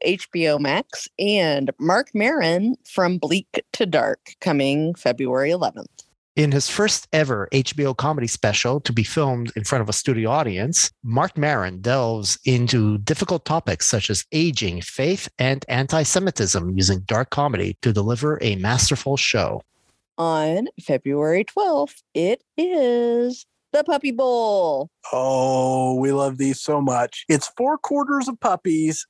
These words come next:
Speaker 3: and a kitten halftime. What could possibly be better? And I have to say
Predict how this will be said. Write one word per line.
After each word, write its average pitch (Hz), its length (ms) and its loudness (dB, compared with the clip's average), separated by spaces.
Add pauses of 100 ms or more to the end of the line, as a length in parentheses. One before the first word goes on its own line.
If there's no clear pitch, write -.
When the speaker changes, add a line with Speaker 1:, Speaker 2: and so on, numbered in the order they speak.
(120)
Speaker 3:
and 170 100 2
a 165 40 2
kitten 247 420 2
halftime. 135 920 0
What 180 200 2
could 170 180 -6
possibly 214 540 0
be 233 180 0
better? 139 460 2
And 135 200 -2
I 147 120 2
have 170 240 2
to 190 100 -2
say 151 460 0